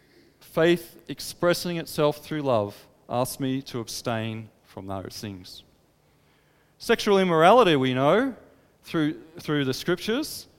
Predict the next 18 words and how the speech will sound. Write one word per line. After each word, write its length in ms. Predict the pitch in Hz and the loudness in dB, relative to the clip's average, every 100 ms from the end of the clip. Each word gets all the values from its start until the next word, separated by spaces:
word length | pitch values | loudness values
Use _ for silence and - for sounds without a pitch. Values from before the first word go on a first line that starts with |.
| _ _ _ _ | _ _ _ _
through, 380 | - 160 147 139 | -6 0 2 2
uh, 140 | 131 131 | 2 2
the 160 | 147 131 | -2 -2
New 160 | 165 | -2
Testament 480 | - 202 - 190 180 | 0 0 2 -2 -4
scriptures, 720 | - 190 196 233 294 - - _ _ 139 | -2 -2 -2 -4 -4 -6 -14 _ _ -4
that's 200 | 139 156 | -4 -2
non-negotiable. 840 | 151 156 151 160 175 165 131 98 - _ _ _ _ _ _ _ _ _ _ _ _ _ | -2 0 0 0 0 -4 -6 -6 -14 _ _ _ _ _ _ _ _ _ _ _ _ _
We 100 | 127 | -6
know 220 | 127 143 143 | 2 4 4
that 160 | 147 | 2
that's 280 | 160 165 - | 2 2 -2
something 360 | - 175 185 185 | 0 2 2 0
that 320 | 185 - 180 | -2 -4 -2
we 320 | 180 196 196 | 0 0 0
are 220 | 170 196 | 4 4
to 180 | - 202 | 4 4
obey, 560 | 190 156 175 240 151 | 4 8 8 8 4